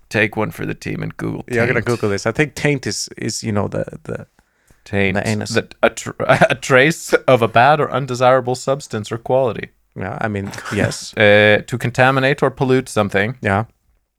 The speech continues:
Speaker 1: Uh,
Speaker 2: It's Urban Dictionary. Sure,
Speaker 1: I mean, it
Speaker 2: you have
Speaker 1: has
Speaker 2: to
Speaker 1: to
Speaker 2: go
Speaker 1: be,
Speaker 2: to.
Speaker 1: right?
Speaker 2: Yeah.
Speaker 1: Holy shit. Uh, no way.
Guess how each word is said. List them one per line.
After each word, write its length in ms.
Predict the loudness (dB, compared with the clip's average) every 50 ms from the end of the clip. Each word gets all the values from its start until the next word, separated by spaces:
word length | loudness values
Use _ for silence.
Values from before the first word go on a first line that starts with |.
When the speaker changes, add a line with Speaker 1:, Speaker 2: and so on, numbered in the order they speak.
| _ _ _ _ -20 -20 _ _ -12
Speaker 1:
Uh, 340 | -8 -4 -2 -2 -2 -2 -4 -6 _ _ _ _ _ _ _ _ _ _ -10
Speaker 2:
It's 160 | -10 -8 -2 0
Urban 280 | 2 2 2 2 0
Dictionary. 560 | 0 0 0 0 -2 -6 -6 -6 -10 -14 -16 _ _ _ _ _ -20 -20 -14
Sure, 220 | -8 -2 0 2 2
Speaker 1:
I 20 | 2
mean, 60 | 2
it 60 | 0 2
Speaker 2:
you 60 | 4
have 140 | 4 4 4
Speaker 1:
has 100 | 2 0
Speaker 2:
to 60 | -4
Speaker 1:
to 80 | -2
Speaker 2:
go 60 | -2 0
Speaker 1:
be, 80 | 0
Speaker 2:
to. 80 | 0 0
Speaker 1:
right? 280 | 0 0 0 -2 -4 -8 _ _ -14
Speaker 2:
Yeah. 140 | -12 -12 -12 -14 _ _ _ _ _ _ _ _ _ _ _ _ _ _ _ -6
Speaker 1:
Holy 320 | 0 4 4 6 6 4 2
shit. 580 | 2 0 -2 0 2 2 2 0 -2 -8 -18 -20 _ _ _ _ _ _ _ _ _ _ _ _ -4
Uh, 300 | -2 0 2 2 2 2 0 _ _ _ _ _ _ _
no 300 | -2 2 4 6 6 6
way. 440 | 6 6 6 6 6 6 4 2 -4